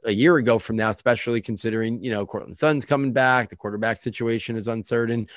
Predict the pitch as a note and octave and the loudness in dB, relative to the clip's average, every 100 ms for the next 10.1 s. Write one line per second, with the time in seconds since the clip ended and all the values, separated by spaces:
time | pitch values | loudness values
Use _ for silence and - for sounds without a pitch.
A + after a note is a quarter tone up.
0 | - C3 C3+ C3 F3 F3 B2+ C3+ E3+ E3 | -4 -2 2 4 6 4 4 2 4 4
1 | C#3 C3+ B2 - C3 B2 A2+ A#2+ B2+ C3 | 4 4 2 -2 0 0 0 0 0 2
2 | B2+ A#2 A#2+ A2+ - A2 G#2+ A2+ A#2 A#2 | 0 0 -2 -4 -2 -2 0 0 0 0
3 | A2+ A2 G2+ - A#2 G#2+ A2 G#2 - A#2+ | -2 -2 -4 -2 -2 0 -2 -4 -4 -4
4 | G#2 A2 A2 G2+ G2+ F#2 - C3+ A#2+ A#2 | -4 -4 -8 -8 -8 -4 0 2 2 0
5 | - - - A#2 A2 A#2+ A#2 A2 G#2+ G#2 | -2 -16 -4 0 0 0 0 0 0 -2
6 | G2+ G#2 A2 G#2 - G#2 G#2 G#2 G#2+ G#2+ | -4 -4 -4 -4 -4 -6 -6 -6 -4 -2
7 | G#2 F#2+ G2 F2 - - - A#2 G#2+ - | -4 -6 -6 -6 -8 -14 -6 -4 -4 -4
8 | B2 D3 F3+ C#3 A2 - - C#3 E3 - | 0 4 6 6 2 -8 -4 -2 0 2
9 | D#3+ C#3 C3 B2+ A2 - A2+ G#2+ F2 E2+ | 4 4 0 -2 -2 -4 -4 -4 -6 -12
10 | - | -14